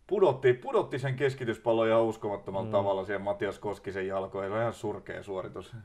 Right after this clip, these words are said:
Speaker 2: Kyllä, kyllä, just näin. Näin, mut joo, tietysti kertoo joukkueiden semmoista kuitenkin, kuitenkin niinku tasoerosta, että tota, S J K ei sit tätä maalinjohtoa,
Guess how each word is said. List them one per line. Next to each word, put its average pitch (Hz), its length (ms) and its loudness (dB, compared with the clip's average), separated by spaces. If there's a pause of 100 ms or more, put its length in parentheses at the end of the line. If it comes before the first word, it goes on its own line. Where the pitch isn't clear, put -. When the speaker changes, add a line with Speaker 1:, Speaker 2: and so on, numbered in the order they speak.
(100)
Speaker 2:
Kyllä, 104 280 -6
kyllä, 101 340 -8 (180)
just 107 220 -10
näin. 101 220 -8 (1800)
Näin, 147 240 2
mut 131 160 -2
joo, 139 280 12 (160)
tietysti 113 340 4
kertoo 131 380 6
joukkueiden 120 520 8
semmoista 113 400 -2
kuitenkin, 110 640 0
kuitenkin 127 340 2
niinku 113 160 0
tasoerosta, 107 720 6
että 101 300 2 (220)
tota, 98 480 0 (1120)
S - 120 -6
J 101 80 0
K - 80 -10 (180)
ei 98 60 4
sit 101 160 -8
tätä 101 200 -4
maalinjohtoa, 98 840 -2